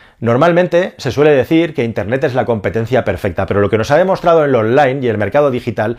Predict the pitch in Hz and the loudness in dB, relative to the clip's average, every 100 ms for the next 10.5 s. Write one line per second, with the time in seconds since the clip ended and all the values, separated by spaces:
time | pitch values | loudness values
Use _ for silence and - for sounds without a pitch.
0 | - - - - 190 190 175 147 135 127 | -12 -20 -10 -2 2 4 4 4 2 0
1 | 123 117 180 156 120 151 180 165 139 135 | 0 0 0 0 -2 0 0 0 -2 -4
2 | 120 151 196 139 - - - - 113 110 | -4 -4 -2 -4 -4 -12 -6 -2 0 -2
3 | - 104 156 175 - 120 151 156 175 _ | -2 0 0 0 -2 -4 -4 -4 -8 _
4 | _ 151 143 165 165 160 131 139 156 160 | _ -2 0 2 2 2 0 -2 -2 -2
5 | - _ _ _ - - 127 160 165 - | -4 _ _ _ -8 -4 -2 -2 -2 -6
6 | - 135 120 113 107 110 104 107 127 139 | 0 2 2 0 -2 -2 -4 -4 -4 -2
7 | 165 151 123 117 107 104 - 123 80 - | -2 0 -2 -2 -2 -4 0 -2 -2 -14
8 | _ - 120 131 113 110 127 139 - 185 | _ -6 -2 0 0 0 -2 -2 0 2
9 | 202 196 165 160 139 117 135 135 - 101 | 2 0 0 2 0 0 -2 -2 -4 -2
10 | 117 113 95 117 120 | 0 0 0 -2 -2